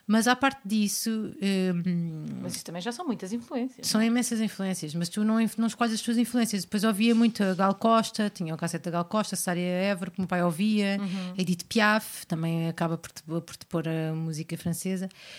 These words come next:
Speaker 1: Mas havia música e teatro em português que eu detestava,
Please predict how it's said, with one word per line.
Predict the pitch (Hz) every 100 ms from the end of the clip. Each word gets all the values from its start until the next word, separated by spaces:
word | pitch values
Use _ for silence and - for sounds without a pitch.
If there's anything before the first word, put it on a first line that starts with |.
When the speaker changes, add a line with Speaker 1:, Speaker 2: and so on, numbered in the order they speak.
| -
Speaker 1:
Mas | 208 254 247
havia | 247 220 220
música | 220 226 208 190 185
e | 180 180
teatro | 175 208 190 180 175
em | 175
português | - - 175 165 -
que | -
eu |
detestava, | 254 311 - - 330 226 165 170